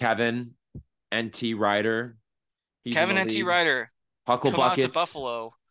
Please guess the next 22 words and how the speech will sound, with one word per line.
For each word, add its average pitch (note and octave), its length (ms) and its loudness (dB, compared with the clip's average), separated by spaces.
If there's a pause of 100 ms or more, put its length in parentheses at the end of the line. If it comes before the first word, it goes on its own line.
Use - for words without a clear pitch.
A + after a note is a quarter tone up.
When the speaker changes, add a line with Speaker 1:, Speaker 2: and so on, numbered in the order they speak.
(300)
Speaker 2:
you B2 100 -12
coward. B2 500 0 (480)
Speaker 1:
What'd G2 180 -2
you A#2+ 60 -4
say? D3+ 440 0 (420)
Speaker 2:
Come A3+ 140 0
to G#3 80 -2
Buffalo, E3 320 4
you C3+ 160 -2
coward. C3 500 -2 (140)
Speaker 1:
That's D#3+ 220 0
what E3 100 4
I'm C3 140 2
saying. G#2 560 -2 (560)
Get F3 100 -2
in G3 80 -4
the F3 60 -4
city. G2+ 560 -4 (720)
What D#3+ 100 -12
are D3+ 40 -2
you C3+ 60 -4
doing? G2 420 -4